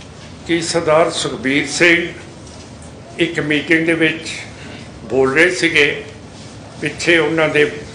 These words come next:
ਪਿਤਾ ਜੀ ਸਰਦਾਰ ਪ੍ਰਕਾਸ਼ ਸਿੰਘ ਬਾਦਲ ਬੈਠੇ ਸੀਗੇ ਤੇ ਸਰਦਾਰ ਸੁਖਬੀਰ ਸਿੰਘ ਕਹਿੰਦੇ ਕਿ "ਬਾਦਲ ਸਾਹਿਬ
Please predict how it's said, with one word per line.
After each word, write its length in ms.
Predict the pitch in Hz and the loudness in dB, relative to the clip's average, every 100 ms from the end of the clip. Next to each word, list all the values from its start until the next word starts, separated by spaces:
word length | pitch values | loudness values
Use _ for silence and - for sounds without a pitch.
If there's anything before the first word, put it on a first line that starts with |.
| - | -4
ਪਿਤਾ 260 | 135 160 | 2 4
ਜੀ 360 | 147 151 151 147 - - - | 4 2 0 -2 -8 -14 -2
ਸਰਦਾਰ 220 | 147 143 | 2 2
ਪ੍ਰਕਾਸ਼ 460 | 139 - - 127 113 | 2 -4 0 2 2
ਸਿੰਘ 240 | - 156 | 0 -2
ਬਾਦਲ 320 | 127 120 120 131 | 2 2 4 2
ਬੈਠੇ 380 | 123 123 139 | 2 2 0
ਸੀਗੇ 500 | 139 180 170 143 - - - - - - - - - 147 | 0 0 2 2 0 -8 -16 -16 -16 -16 -16 -16 -8 -4
ਤੇ 100 | 143 | -2
ਸਰਦਾਰ 360 | 151 151 151 | 2 2 2
ਸੁਖਬੀਰ 480 | - 147 123 143 147 | 0 -4 -4 -4 -4
ਸਿੰਘ 240 | - 156 | -2 -2
ਕਹਿੰਦੇ 560 | 147 156 156 156 147 - - - - - - - - - - - | -2 -4 2 4 4 0 -12 -16 -18 -18 -18 -18 -18 -18 -14 -6
ਕਿ 100 | 165 | -2
"ਬਾਦਲ 420 | 139 135 139 165 | 2 2 2 -2
ਸਾਹਿਬ 540 | - 175 165 175 - | 4 6 6 4 0